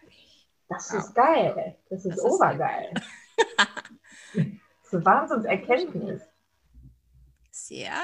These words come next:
Speaker 2: sehr tief. Da warst du connected von, mit irgendwas <laughs> gerade.
Speaker 1: Ja, glaub ich aber auch.
Speaker 2: <laughs> Wow.
Speaker 1: Ich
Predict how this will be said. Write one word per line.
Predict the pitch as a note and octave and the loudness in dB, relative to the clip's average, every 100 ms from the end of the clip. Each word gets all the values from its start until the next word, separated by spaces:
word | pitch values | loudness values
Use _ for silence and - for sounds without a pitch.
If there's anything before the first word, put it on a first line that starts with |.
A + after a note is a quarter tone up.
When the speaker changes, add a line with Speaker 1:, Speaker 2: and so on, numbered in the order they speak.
| F#4 A#3 | -6 -8
Speaker 2:
sehr | A3 F#3+ - | -10 -10 -8
tief. | - G4+ C#4 E3+ - | -8 -6 -6 -8 -12
Da | - F3 G3 | -6 -6 -2
warst | A3+ - | -2 -2
du | D#4 | -4
connected | E4+ E4 D4 - G3+ | -2 0 -2 -6 -12
von, | - E3+ - - | -10 -12 -8 -8
mit | F#3+ - | -8 -6
irgendwas | G3+ F3 F3 - - | -4 -4 -6 -6 -6
<laughs> | - | -2
gerade. | - D4 - - A#4+ - G#4+ - A#3 - - | 2 4 2 6 6 8 4 4 0 0 2
Speaker 1:
Ja, | - F3+ | 4 4
glaub | F3 D#3+ E3 | 4 8 8
ich | D4 | 10
aber | C#4 B3+ G3+ G#3+ | 10 12 12 12
auch. | F#3 D#3 - | 12 10 8
Speaker 2:
<laughs> | C#5 - - - - - - - - D#4 C4+ _ | 6 8 8 8 2 2 -12 -12 -18 -16 -16 _
Wow. | - G3+ G#3+ F#3 - - F4+ E4+ - G4 F#4+ E4+ - - - - _ _ _ _ _ _ - | -6 0 2 4 2 0 -10 -2 6 6 6 0 -2 -10 -16 -20 _ _ _ _ _ _ -6
Speaker 1:
Ich | E3 | -6